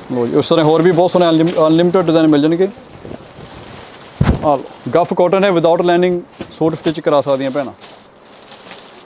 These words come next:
ਇਹ ਵੀ ਇਸ ਤਰ੍ਹਾਂ ਹੀ ਕੈਟਾਲੌਗ ਵਾਲਾ ਸਟਾਈਲ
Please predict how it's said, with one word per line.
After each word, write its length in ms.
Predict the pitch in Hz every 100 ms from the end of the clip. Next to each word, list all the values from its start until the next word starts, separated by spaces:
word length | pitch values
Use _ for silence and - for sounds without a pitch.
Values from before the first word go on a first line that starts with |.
| - - - - - - - - - - 107 - - - - - - -
ਇਹ 80 | 143
ਵੀ 60 |
ਇਸ 80 | 151
ਤਰ੍ਹਾਂ 180 | - 143
ਹੀ 60 | 135
ਕੈਟਾਲੌਗ 340 | 135 135 135
ਵਾਲਾ 140 | 139
ਸਟਾਈਲ 400 | 135 139 131 143